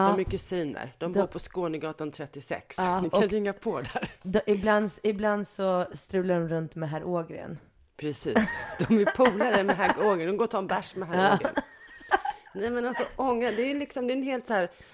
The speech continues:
Speaker 1: alltså, om man köper en cykel
Speaker 2: Mm.
Speaker 1: och sen så vill man till exempel lämna tillbaks den,
Speaker 2: Mm.
Speaker 1: då gör man ju ett återköp. Man kan inte ångra, alltså, börja ångra,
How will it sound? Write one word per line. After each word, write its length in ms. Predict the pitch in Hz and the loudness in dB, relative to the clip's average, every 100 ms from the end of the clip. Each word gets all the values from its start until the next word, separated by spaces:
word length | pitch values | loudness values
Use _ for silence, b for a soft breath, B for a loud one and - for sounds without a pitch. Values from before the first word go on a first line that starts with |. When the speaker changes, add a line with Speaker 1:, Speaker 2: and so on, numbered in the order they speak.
| B | B
Speaker 1:
alltså, 200 | 220 247 | -2 0
om 60 | |
man 120 | 262 254 | 0 0
köper 360 | 320 285 233 | 0 0 0
en 140 | 214 196 | -2 -2
cykel 640 | - 208 _ - - - _ | -8 -10 _ -12 -12 -14 _
Speaker 2:
Mm. 320 | 175 175 170 - b b b - | -2 -2 -2 -6 b b b -4
Speaker 1:
och 200 | 202 - | -4 -4
sen 220 | 185 165 | -8 -8
så 120 | 165 | -8
vill 140 | 156 156 | -6 -6
man 220 | 147 147 | -6 -8
till 140 | 143 | -10
exempel 360 | 139 139 131 151 | -10 -10 -8 -8
lämna 260 | 151 156 | -6 -6
tillbaks 440 | 151 180 165 151 - | -8 -6 -6 -6 -12
den, 280 | 55 53 139 185 | -12 -12 -8 0
Speaker 2:
Mm. 380 | 185 175 175 | 2 2 0
Speaker 1:
då 280 | 170 226 226 | 0 2 2
gör 160 | 208 185 | 0 -2
man 120 | 180 | -4
ju 60 | 170 | -6
ett 100 | - | -6
återköp. 640 | 185 - 156 - - - _ _ | -8 -8 -8 -8 -8 -16 _ _
Man 160 | - 190 | -8 -6
kan 80 | 202 | -4
inte 100 | - | -6
ångra, 520 | - 240 196 196 220 | -2 0 0 0 -2
alltså, 180 | 190 185 | -2 -6
börja 160 | 180 - | -6 -4
ångra, 360 | 208 175 175 | -2 -2 -4